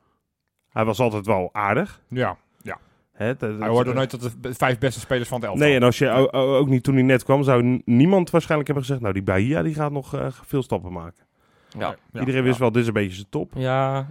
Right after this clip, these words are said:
Speaker 3: ik ben het, ik
Speaker 1: En natuurlijk,
Speaker 3: kan me
Speaker 1: ja,
Speaker 3: ergens wel
Speaker 1: er is een
Speaker 3: voorstellen.
Speaker 1: iconisch moment bij hem natuurlijk. Dat
Speaker 3: Ja.
Speaker 1: hij scoort tegen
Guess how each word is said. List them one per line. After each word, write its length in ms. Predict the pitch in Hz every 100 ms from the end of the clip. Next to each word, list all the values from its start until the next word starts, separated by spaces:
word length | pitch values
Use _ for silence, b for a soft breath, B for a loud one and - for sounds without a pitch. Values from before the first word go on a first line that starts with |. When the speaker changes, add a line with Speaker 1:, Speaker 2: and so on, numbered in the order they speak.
| -
Speaker 3:
ik 120 | 127
ben 100 | 143
het, 160 | 135 -
ik 120 | 101
Speaker 1:
En 80 | 131
natuurlijk, 360 | 127 147 127
Speaker 3:
kan 100 | -
me 60 | 196
Speaker 1:
ja, 40 |
Speaker 3:
ergens 180 | 123 170
wel 120 | 165
Speaker 1:
er 80 | 160 175
is 60 |
een 100 | 170
Speaker 3:
voorstellen. 340 | 156 151 202 214
Speaker 1:
iconisch 140 | 135
moment 360 | 127 123 185 135
bij 140 | 110
hem 140 | 95 101
natuurlijk. 400 | 98 107 123 131
Dat 80 |
Speaker 3:
Ja. 60 | 90
Speaker 1:
hij 100 | 85
scoort 280 | - 180 151
tegen 180 | 120